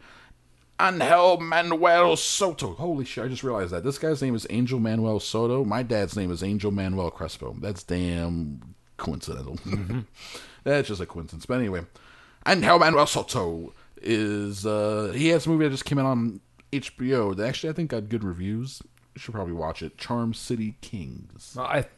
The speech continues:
Speaker 2: saw the little
Speaker 1: Yeah,
Speaker 2: square
Speaker 1: the,
Speaker 2: for
Speaker 1: yeah,
Speaker 2: it.
Speaker 1: exactly. Like, it popped up a month ago.
Speaker 2: Yeah.
Speaker 1: Like, new, Charm City Kings. He just got hired to direct Blue Beetle for D C
Speaker 2: D C.
Speaker 1: and Warner Brothers.
Speaker 2: Yeah,
Speaker 1: Yep.
Speaker 2: interesting.
Speaker 1: And,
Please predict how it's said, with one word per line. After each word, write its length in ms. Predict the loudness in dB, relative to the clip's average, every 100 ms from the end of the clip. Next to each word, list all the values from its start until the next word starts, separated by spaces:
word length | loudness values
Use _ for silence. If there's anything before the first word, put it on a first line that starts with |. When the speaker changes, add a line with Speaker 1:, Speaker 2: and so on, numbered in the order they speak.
| _
Speaker 2:
saw 440 | -10 -2 2 4
the 260 | 4 4 2
little 420 | 0 0 0 -2 -10 _ 0
Speaker 1:
Yeah, 140 | 4
Speaker 2:
square 160 | 6 4
Speaker 1:
the, 60 |
Speaker 2:
for 120 | 4 6
Speaker 1:
yeah, 160 | 6
Speaker 2:
it. 40 | 6
Speaker 1:
exactly. 360 | 2 0 0
Like, 140 | -4 -2
it 80 | -2
popped 260 | -2 -2
up 120 | -4
a 40 | -2
month 220 | -2 -4
ago. 180 | -6 -6
Speaker 2:
Yeah. 60 | -6
Speaker 1:
Like, 160 | -2
new, 300 | 2 2 0 -4
Charm 200 | -8 -8
City 220 | -6 -8
Kings. 400 | -8 -10 -10 -14 -18 -20 -20 -10
He 480 | -2 0 0 -2 -4 _ -8
just 160 | -4
got 140 | -2 -2
hired 500 | 0 0 -2 -4 -8
to 220 | -4 -2
direct 460 | 0 0 0 -4 -12 _
Blue 500 | 0 4 6 6 6 2
Beetle 760 | 0 4 4 4 0 -4 -8 -18 -20 -20
for 200 | -12 -8
D 180 | -4 -2
C 140 | 0 0
Speaker 2:
D 60 |
C. 200 | 2 2
Speaker 1:
and 160 | 2 2
Warner 180 | 0 -4
Brothers. 360 | -4 -6 -8
Speaker 2:
Yeah, 460 | -4 -2 0 2 0
Speaker 1:
Yep. 120 | 0 -2
Speaker 2:
interesting. 580 | -2 -8 -4 -4 -4 -10 -18 -18 -4
Speaker 1:
And, 960 | 0 2 0 0 0 -2 -2 -2 -4